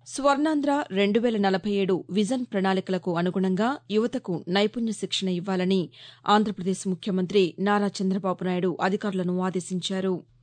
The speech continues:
అమరావతిలోని సచివాలయంలో నైపుణ్యాభివృద్ది శాఖపై ముఖ్యమంత్రి నిన్న సమీక్ష నిర్వహించారు. ఈ సందర్భంగా చంద్రబాబు నాయుడు మాట్లాడుతూ, యువతకు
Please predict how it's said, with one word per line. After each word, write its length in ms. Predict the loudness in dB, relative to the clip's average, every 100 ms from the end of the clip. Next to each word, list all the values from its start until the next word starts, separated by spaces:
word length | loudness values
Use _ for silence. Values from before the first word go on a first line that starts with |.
| _ _ _ _
అమరావతిలోని 640 | 2 2 2 0 -2 -2 -2
సచివాలయంలో 840 | -4 -4 -2 0 2 2 2 2 0
నైపుణ్యాభివృద్ది 920 | 2 2 2 -2 -2 -2 -6 -6 -6
శాఖపై 580 | -4 -6 -2 0 0 -2 -14 -20 -4
ముఖ్యమంత్రి 680 | -4 0 0 0 0 -2 0 0
నిన్న 160 | 0
సమీక్ష 440 | 0 -2 -2 -2 -4
నిర్వహించారు. 760 | -4 -2 -2 -2 -2 0 0 -4 _ _ _
ఈ 60 | -6
సందర్భంగా 560 | -2 0 0 0 0 0 -2
చంద్రబాబు 400 | -2 0 0 0
నాయుడు 200 | 0 0
మాట్లాడుతూ, 680 | -2 -2 -4 2 4 2 0 _ _ _ _
యువతకు 520 | 0 2 2 0 0